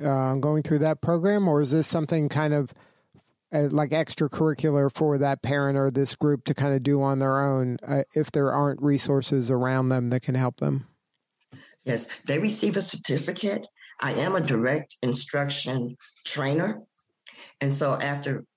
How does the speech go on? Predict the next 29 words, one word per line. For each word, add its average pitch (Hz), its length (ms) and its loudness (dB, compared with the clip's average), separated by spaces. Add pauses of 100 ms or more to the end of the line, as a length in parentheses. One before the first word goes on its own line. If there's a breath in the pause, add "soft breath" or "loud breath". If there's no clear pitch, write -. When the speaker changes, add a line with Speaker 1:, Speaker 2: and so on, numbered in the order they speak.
Speaker 2:
completing 156 580 0
the 127 260 0
seven 143 440 -2
module, 139 800 -2 (640)
um, 113 560 -6 (340)
lesson, 131 600 -2 (640 soft breath)
then 143 200 0
they 139 140 0
do 147 160 0
receive 139 460 -2
a 123 100 -2
certificate - 680 -6 (880)
of 131 160 -2
completion. - 640 -2 (920 soft breath)
Speaker 1:
So - 160 0
now, 170 400 2 (100)
um, 156 560 2 (420)
so 170 380 0
do 160 160 -4
you, 170 300 2
so - 160 0
you 180 160 4
think 190 180 0
it's 160 100 -2
possible 180 480 0
for 160 380 2
a 139 60 0
parent, 170 480 0
just 156 360 -2